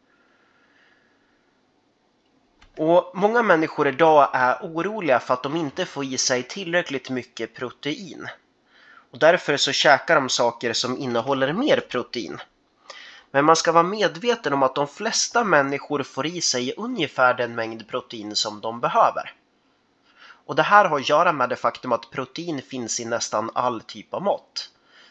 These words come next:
Det finns i exempelvis potatis, det finns i ris, men det finns också i saker som nötter eller kött. Vissa livsmedel innehåller mer protein än andra.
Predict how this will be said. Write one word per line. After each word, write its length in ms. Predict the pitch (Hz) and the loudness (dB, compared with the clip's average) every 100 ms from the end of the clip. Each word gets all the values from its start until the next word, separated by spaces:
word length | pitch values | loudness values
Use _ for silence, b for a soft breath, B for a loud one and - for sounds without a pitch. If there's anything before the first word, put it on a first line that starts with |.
| b | b
Det 120 | 139 | -10
finns 380 | 135 139 123 104 | -8 -6 -6 -6
i 100 | 120 | -6
exempelvis 1040 | 113 - 120 110 104 107 110 107 - - - | -8 -4 -4 -4 -8 -10 -8 -8 -8 -10 -14
potatis, 840 | - 107 127 - 220 - - - b b b | -10 -6 -6 -8 -10 -8 -8 -10 b b b
det 100 | - | -12
finns 400 | - 120 101 - | -8 -6 -6 -6
i 220 | 95 87 | -6 -8
ris, 600 | 90 156 208 - - - b b b b b | -6 -6 -6 -6 -6 -6 b b b b b
men 100 | 196 | -2
det 60 | |
finns 300 | 170 143 - | -2 -2 -2
också 360 | 143 - - 135 | -4 -6 -4 -2
i 60 | |
saker 420 | 123 117 117 110 98 | 2 2 2 -2 -4
som 340 | 107 95 90 | -2 -4 -2
nötter 560 | 123 127 _ - 107 107 | -2 -2 _ 0 2 2
eller 300 | 95 90 95 | 0 -2 -2
kött. 540 | - - - - - _ b b b b b b b b b b _ _ | -2 -2 -6 -12 -12 _ b b b b b b b b b b _ _
Vissa 340 | 156 202 - | -6 2 4
livsmedel 640 | 196 170 - 135 131 127 120 | 6 4 0 2 2 2 -2
innehåller 400 | 117 110 113 110 | -2 -2 0 0
mer 240 | 120 107 | 2 0
protein 520 | 107 117 - 101 95 | 0 -6 -6 -8 -4
än 120 | 98 95 | -4 2
andra. 440 | 117 131 - | 2 2 -2